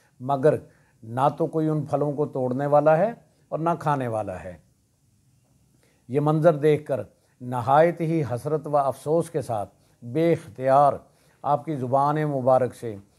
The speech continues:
ये जुमला निकल पड़ा, "इस शहर की ऐसी बर्बादी और वीरानी के बाद भला किस तरह और क्यों कर अल्लाह फिर इस शहर को आबाद करेगा?" फिर आपने कुछ फलों को तोड़कर तनावुल फरमाया,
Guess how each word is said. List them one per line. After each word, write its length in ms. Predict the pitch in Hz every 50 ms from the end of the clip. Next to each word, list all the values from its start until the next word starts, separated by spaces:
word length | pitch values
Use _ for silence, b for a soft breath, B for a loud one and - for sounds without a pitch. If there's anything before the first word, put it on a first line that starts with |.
| _ _ _ -
ये 140 | 139 147 139
जुमला 340 | 127 143 147 151 156 165 160
निकल 240 | 151 143 117 135 131 110
पड़ा, 340 | 107 123 110 107 101 92 - _ _ _ _ _ _ _ -
"इस 140 | 160 151 151
शहर 340 | - - 165 160 160 160 156
की 200 | 156 160 160 156
ऐसी 300 | 147 143 123 - 180 185
बर्बादी 480 | 175 165 147 131 135 131 127 120 131 139
और 100 | 139 131 120
वीरानी 460 | 123 123 120 120 123 127 135 135 120
के 100 | 131 123
बाद 380 | 98 98 123 135 143 131 90 85 - _ _ _ b b b b b b b b - -
भला 200 | - 131 160 165 -
किस 260 | - 190 185 190 -
तरह 340 | 202 190 185 175 160 131 110 - _ b b b b
और 100 | 151 156 156
क्यों 260 | 156 208 226 220 190
कर 240 | 160 170 143 123 104 - _ b b b b b b
अल्लाह 240 | 143 156 160 170 160
फिर 200 | - - 175 170
इस 160 | 170 151 -
शहर 220 | - 156 147 143 143
को 140 | 143 151
आबाद 360 | 143 135 120 131 127 131 120 113
करेगा?" 460 | - 127 117 117 113 104 113 107 101 - _ _ _ _ _ _ _ -
फिर 100 | 139 147
आपने 280 | 151 151 151 143 151 156
कुछ 180 | - 165 151 -
फलों 300 | - - 139 139 147 147
को 140 | 131 135 139
तोड़कर 420 | - - 139 139 135 131 123 139 123
तनावुल 440 | 120 - 135 131 131 135 143 165 156
फरमाया, 540 | - 135 117 113 110 107 104 101 98 92